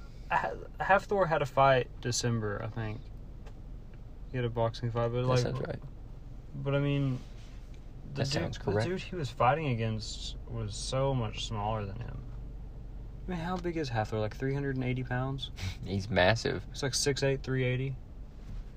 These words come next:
Speaker 1: I don't know how, how tall Eddie, tall Eddie Hall is, but, I mean, or how big he is. But, I mean, they're probably both similar strength-wise 'cause they're both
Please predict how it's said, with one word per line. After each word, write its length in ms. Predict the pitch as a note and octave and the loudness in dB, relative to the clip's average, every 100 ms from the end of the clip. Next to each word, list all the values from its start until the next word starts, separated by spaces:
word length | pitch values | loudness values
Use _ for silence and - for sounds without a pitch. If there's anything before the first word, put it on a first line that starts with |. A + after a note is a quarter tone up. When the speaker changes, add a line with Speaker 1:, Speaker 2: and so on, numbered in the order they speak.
| - - - - - - - | -12 -12 -12 -12 -12 -12 -6
Speaker 1:
I 40 | C3 | 0
don't 60 | |
know 100 | C#3+ | 2
how, 260 | C#3 C#3 - | 4 4 2
how 220 | A2+ C3+ | 2 0
tall 300 | A#2+ B2+ B2+ | 2 2 4
Eddie, 240 | B2 A#2+ A2+ | 4 2 2
tall 320 | A2 B2 - | 2 2 0
Eddie 200 | B2+ B2 | 2 4
Hall 280 | A2 A2+ A#2 | 6 6 6
is, 360 | G#2+ G#2 - - - - - - - - - | 2 -2 -6 -10 -12 -12 -12 -12 -12 -10 0
but, 100 | A2+ | 2
I 40 | |
mean, 400 | A2+ A2 A2 A2+ A#2+ | 2 2 0 -2 -2
or 140 | A2+ | 2
how 120 | A2 | 4
big 240 | G#2 G#2+ A#2 | 4 2 2
he 120 | A2 | 2
is. 400 | G#2 G#2 G#2+ - - - - | 0 0 -2 -4 -8 -12 -2
But, 340 | A2+ A2 - | 2 2 0
I 60 | - | -2
mean, 320 | B2+ A#2+ A#2 - - - | 2 4 2 0 -10 -8
they're 100 | - | -2
probably 280 | F3 A#3 G#3 | 6 8 8
both 360 | C#3+ C#3 B2+ - | 8 6 4 -2
similar 680 | - - C#3 C3 B2 A2+ - - | -2 4 6 6 6 2 -2 -6
strength-wise 840 | - - C3 B2 - G#2 G2 A2 | -6 0 2 2 2 0 2 0
'cause 160 | - A2+ | -2 -2
they're 120 | A2+ | 0
both 400 | G#2+ B2 A#2+ - | 4 6 4 0